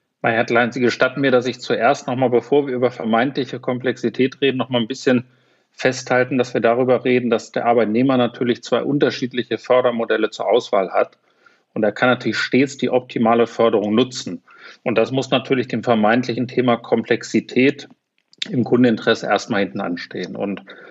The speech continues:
wir reden da von bis zu zwanzigtausend Euro mehr Förderung in repräsentativen Beispielen einfach. Ähm, wenn Sie jetzt sagen Komplexität, dann müsste man darüber reden, dass, was mir vielfach begegnet ist, die Konfusion bei Vermittlern.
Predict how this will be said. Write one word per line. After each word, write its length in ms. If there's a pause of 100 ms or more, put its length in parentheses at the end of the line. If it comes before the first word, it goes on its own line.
(180)
wir 160
reden 260
da 160
von 280
bis 180
zu 120
zwanzigtausend 800
Euro 340
mehr 200
Förderung 600
in 320
repräsentativen 1000
Beispielen 520
einfach. 380 (960)
Ähm, 380 (140)
wenn 180
Sie 60
jetzt 100
sagen 220
Komplexität, 960
dann 120
müsste 240
man 80
darüber 400
reden, 320 (460)
dass, 320
was 400
mir 100
vielfach 400
begegnet 460
ist, 180
die 80
Konfusion 680
bei 140
Vermittlern. 760